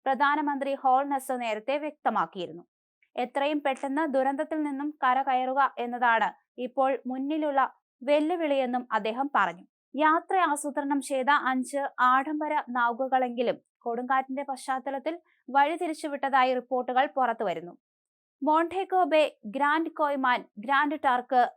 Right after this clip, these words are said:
ആംബർ കോവ് എന്നിവിടങ്ങളിലെ സ്റ്റോപ്പുകളാണ് എടുത്തുകളഞ്ഞത്. അതിനു പകരമായി ഇവ മെക്സിക്കോ, ഹോണ്ടുറാസ്, ബെലീസ്, നസൗ എന്നിവിടങ്ങളിൽ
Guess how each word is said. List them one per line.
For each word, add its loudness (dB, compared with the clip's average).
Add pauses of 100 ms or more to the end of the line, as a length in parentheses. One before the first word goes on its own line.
ആംബർ 2
കോവ് 0
എന്നിവിടങ്ങളിലെ -2
സ്റ്റോപ്പുകളാണ് 0
എടുത്തുകളഞ്ഞത്. -6 (500)
അതിനു 0
പകരമായി 2
ഇവ 0 (180)
മെക്സിക്കോ, -2 (600)
ഹോണ്ടുറാസ്, 4 (120)
ബെലീസ്, -2 (340)
നസൗ 2
എന്നിവിടങ്ങളിൽ 0